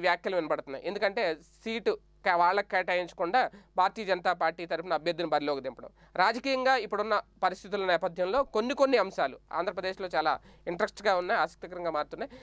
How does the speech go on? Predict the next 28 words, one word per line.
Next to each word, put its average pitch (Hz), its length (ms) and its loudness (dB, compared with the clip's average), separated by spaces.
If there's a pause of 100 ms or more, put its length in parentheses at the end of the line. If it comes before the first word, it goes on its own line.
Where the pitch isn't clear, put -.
(280)
దేశవ్యాప్తంగా 233 800 4
కూడా 262 220 2
భారతీయ 185 300 0
జనతా 185 280 -2
పార్టీ 175 240 0
ఇప్పుడు 151 180 0 (420)
ఇబ్బందులు 233 420 4
పడుతున్న 185 400 0
నేపథ్యంలో 175 480 0 (160)
బలంగా 240 360 6 (120)
ఉండే 202 220 0 (520)
ప్రాంతీయ 214 420 2 (120)
పార్టీల 180 300 0 (100)
విషయంలో 185 300 -2 (100)
బీజేపీ 175 340 -4 (100)
దృష్టి 170 260 -10
పెట్టింది 160 380 0
అనేది. 123 240 -6 (500)
కాబట్టి 240 320 4 (520)
చాలా 214 180 6 (220)
జాగ్రత్తగా 233 600 4 (160)
ముందుకు 220 360 -2
వెళ్ళే 220 260 4
ఆలోచన 214 300 -2
అయితే 202 160 -6 (100)
చేస్తోంది 190 440 -4 (100)
భారతీయ 175 340 2
జనతా 175 180 -2